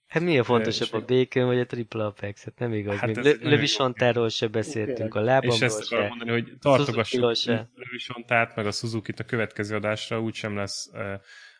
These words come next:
Speaker 2: a jövő héten, vagy a most hétvégén, ö, futam. Megbeszélhetnénk ezeket a témákat, és, ö, következő futam pedig, ö, azt
Speaker 3: Szerintem
Speaker 2: hiszem
Speaker 3: Visontát még föl kéne venni, nem? Egy
Speaker 2: Mit
Speaker 3: ilyen
Speaker 2: szóltok
Speaker 3: negyvenöt
Speaker 2: hozzá?
Speaker 3: percben.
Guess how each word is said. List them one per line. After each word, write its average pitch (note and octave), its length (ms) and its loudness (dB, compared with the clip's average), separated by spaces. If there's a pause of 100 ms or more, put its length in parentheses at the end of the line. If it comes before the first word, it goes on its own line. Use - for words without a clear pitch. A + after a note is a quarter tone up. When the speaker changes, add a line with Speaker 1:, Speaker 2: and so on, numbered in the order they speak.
(200)
Speaker 2:
a G2 140 -6
jövő G#2 480 -2
héten, G2+ 440 -4
vagy G#2+ 140 -4
a G#2+ 40 0
most G#2+ 220 -2
hétvégén, G2+ 580 -6
ö, G2 300 -8
futam. B2 480 -4 (440)
Megbeszélhetnénk G#2 680 -4
ezeket G#2 320 -6
a F2+ 60 -16
témákat, B2 640 -6
és, - 380 -10 (100)
ö, - 220 -16 (100)
következő G#2+ 460 -6
futam G#2+ 360 -8
pedig, G2+ 320 -10 (680)
ö, G2 260 -4
azt - 80 -6
Speaker 3:
Szerintem F#2+ 280 -6
Speaker 2:
hiszem F#2 180 -6
Speaker 3:
Visontát G#2+ 480 -6
még A2+ 140 -8
föl A2+ 200 -4
kéne G2+ 220 -10
venni, G#2 180 -8
nem? C3+ 300 -10 (160)
Egy - 80 -12
Speaker 2:
Mit B2+ 100 2
Speaker 3:
ilyen A2 120 -4
Speaker 2:
szóltok A2 180 -2
Speaker 3:
negyvenöt G#2 200 -6
Speaker 2:
hozzá? G2 140 -8
Speaker 3:
percben. A2 420 -8